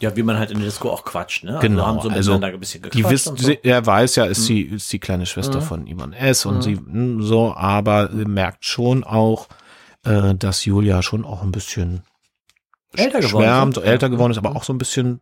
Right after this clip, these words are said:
Speaker 2: auch nicht abgeneigt
Speaker 1: Ja,
Speaker 2: ist.
Speaker 1: ja, ganz klar, ja. Und er, ich glaube, er war erst, erst war, dachte, es war, sie war halt immer die kleine Schwester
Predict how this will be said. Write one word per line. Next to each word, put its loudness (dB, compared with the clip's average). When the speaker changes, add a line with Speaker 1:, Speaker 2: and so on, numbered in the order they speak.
Speaker 2:
auch -4
nicht 0
abgeneigt -2
Speaker 1:
Ja, 2
Speaker 2:
ist. 4
Speaker 1:
ja, 2
ganz -6
klar, -2
ja. -4
Und -8
er, 2
ich -4
glaube, 2
er 0
war 2
erst, -6
erst -4
war, -6
dachte, -10
es -8
war, -6
sie -4
war 0
halt 0
immer -2
die 0
kleine -2
Schwester -2